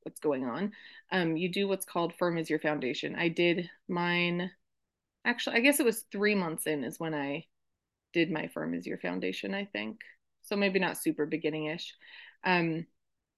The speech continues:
but you do this packet called Firm is Your Foundation. And you rate, like, on a, on a, you do, like, a, I don't know how to describe it. You, you answer questions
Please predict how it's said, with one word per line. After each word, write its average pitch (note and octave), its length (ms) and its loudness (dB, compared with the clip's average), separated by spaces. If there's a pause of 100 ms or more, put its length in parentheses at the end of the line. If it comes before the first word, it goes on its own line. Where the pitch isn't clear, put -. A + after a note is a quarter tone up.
(680)
but G3 120 6
you G#3 100 0
do A#3 80 8
this A3+ 120 4
packet - 380 -2
called E3+ 160 -4
Firm E3+ 240 0
is E3 100 -4
Your D3+ 100 -2
Foundation. D3 580 -6 (880)
And F3 600 4 (1040)
you F#3 360 0 (100)
rate, F#3+ 640 2 (460)
like, D#3+ 180 0
on D#3 140 0
a, C#3+ 220 -2 (120)
on E3 120 -6
a, D3+ 140 -4 (640)
you F#3 120 -2
do, F#3+ 120 4
like, F#3 200 2
a, D#3 180 2 (1400)
I - 60 4
don't C#4+ 120 10
know C4 80 10
how A#3 100 10
to F3+ 80 6
describe D3+ 300 4
it. C#3+ 140 0 (440)
You, G#3+ 280 -4
you G#3 180 -2
answer B3 260 6
questions D#3+ 600 0